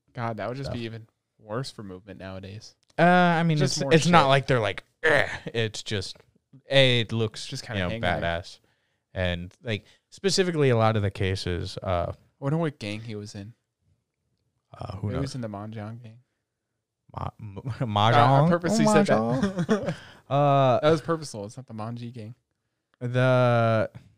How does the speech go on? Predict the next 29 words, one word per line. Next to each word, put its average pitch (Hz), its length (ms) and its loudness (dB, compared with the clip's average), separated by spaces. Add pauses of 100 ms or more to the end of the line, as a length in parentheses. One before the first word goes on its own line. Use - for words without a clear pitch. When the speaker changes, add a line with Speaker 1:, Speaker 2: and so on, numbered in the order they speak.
(320)
Speaker 2:
who 113 220 0
knows? 87 500 -4
Speaker 1:
Dude, - 40 -20 (120)
Speaker 2:
But 104 300 2
Speaker 1:
that, 143 200 -4 (120)
that 139 140 -6
last 113 300 -6
episode 101 280 -12
was 101 140 -12
still 104 180 -14
so 98 200 -14
cringe. 101 400 -16 (440)
Speaker 2:
Mm-hmm. 107 200 -2
Speaker 1:
Not 143 240 -4 (140)
the 147 100 -6
one 131 160 -4
that 123 120 -4
would've 113 180 -8
come 120 120 -12
out 107 180 -10
this 110 200 -20
week, 107 180 -20
but - 160 -18
last 104 300 -8
week. 110 260 -16 (960)
I'm 156 120 -8
telling 196 220 2
you, 185 80 -2
dude, 139 300 -4